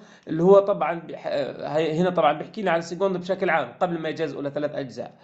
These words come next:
السيكوند بشكل عام بيجي بيحكي لك على سبيل المثال انه، آه، سيلون لا بنك مونديال. تمام؟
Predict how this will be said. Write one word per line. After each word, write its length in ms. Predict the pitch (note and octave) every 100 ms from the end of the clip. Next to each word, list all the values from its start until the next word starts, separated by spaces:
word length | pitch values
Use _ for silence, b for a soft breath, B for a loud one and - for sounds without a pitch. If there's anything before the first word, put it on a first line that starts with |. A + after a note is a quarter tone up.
| b b b
السيكوند 420 | C#3 F#3 G3+ A#3
بشكل 340 | G3 A3+ G#3+ F3
عام 200 | F#3+ F#3
بيجي 180 | F#3 F3+
بيحكي 320 | F3+ - G3
لك 140 | F#3+
على 100 | D#3+
سبيل 260 | F3+ F3+ F3
المثال 480 | F3 F3+ F#3+ G3+ G3 B B B -
انه، 680 | F#3 F3 E3 F3+ F#3+ G3 - -
آه، 580 | D3+ D#3 D#3 D3+ D#3 D3+
سيلون 380 | D3 G3 G#3+ G3+
لا 80 |
بنك 280 | F#3+ G#3 F#3+
مونديال. 460 | F#3+ F#3 C3+ B2 - - _ _ _
تمام؟ 380 | C#3+ D3 F#3